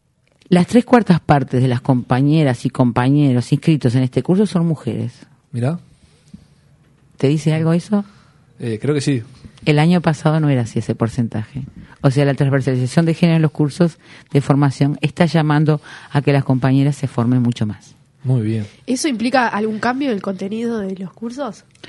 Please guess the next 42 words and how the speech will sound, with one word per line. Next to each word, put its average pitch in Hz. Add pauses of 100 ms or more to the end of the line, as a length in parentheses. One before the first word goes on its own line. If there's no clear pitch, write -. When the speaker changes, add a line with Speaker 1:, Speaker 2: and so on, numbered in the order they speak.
Speaker 1:
Sí, 143
por 110
supuesto, 123
sí, 120
sí. 117 (480)
Speaker 3:
¿En 214
qué, 196
Speaker 1:
Eh, 220
Speaker 3:
por 196
ejemplo? 190 (840)
Speaker 1:
y 147
bueno, 147 (240)
el, 139
eh, 131
de 131
alguna 151
manera 165
introducir 151
la 139
transversalidad 143 (680)
de 143
género 147
en 139
todas 151
las 151
temáticas, 160
creo 151
que 143
da 135
una 147
visión 160
diferente 165 (500)
y 147
de 135
alguna 151
manera 156
<clears throat> 190
también 143
nos 160
plantea 147
la 151
necesidad 143